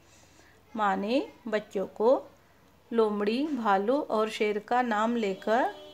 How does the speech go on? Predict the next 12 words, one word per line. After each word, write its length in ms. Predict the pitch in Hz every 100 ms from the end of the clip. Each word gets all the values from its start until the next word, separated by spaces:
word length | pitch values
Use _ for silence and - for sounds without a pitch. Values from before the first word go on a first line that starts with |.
| - - -
डराने 400 | 220 226 214 214 214
की 160 | 254
कोशिश 640 | 262 196 180 294 392 415 - -
की। 120 | 220 151 - - -
ख, 100 | 285 220 - - - - - _ _ -
क्या 260 | 254 285
सुनकर 460 | 294 277 254 277 262
शेर 260 | 269 254
को 120 | 254 269
चिंता 420 | 269 247 233 240
होने 360 | 240 233 226 233
लगी? 320 | 247 220